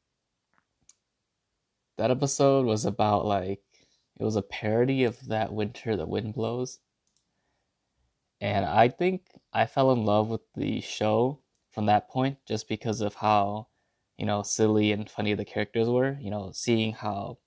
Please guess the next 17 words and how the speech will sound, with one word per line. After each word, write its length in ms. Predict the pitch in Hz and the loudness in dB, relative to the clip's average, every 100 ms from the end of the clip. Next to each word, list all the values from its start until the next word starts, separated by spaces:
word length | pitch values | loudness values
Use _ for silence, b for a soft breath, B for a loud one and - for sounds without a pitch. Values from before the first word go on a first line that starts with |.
| _ | _
they 160 | - 110 | -6 -4
interacted 480 | - 104 104 113 | -2 -2 0 0
with 160 | 113 - | 0 0
each 200 | 110 - | -4 -2
other 520 | 117 113 113 110 110 - _ _ _ _ _ _ | 0 2 0 0 -2 -6 _ _ _ _ _ _
and 180 | 101 98 | -2 -2
how, 600 | 104 104 101 101 104 104 - _ _ _ _ _ _ _ _ _ _ _ _ _ _ | 0 2 4 2 0 -2 -10 _ _ _ _ _ _ _ _ _ _ _ _ _ _
you 60 | 113 | 2
know, 100 | 107 | 6
there's 180 | 120 147 | 6 4
just, 120 | 151 | 0
like, 100 | 107 | 0
really 220 | 120 120 | 2 2
good 160 | 117 - | 2 -4
chemistry 420 | - 110 - 104 | -6 -6 -4 -6
between 400 | - - 101 - | -8 -10 -14 -12
them. 240 | - - | -14 -18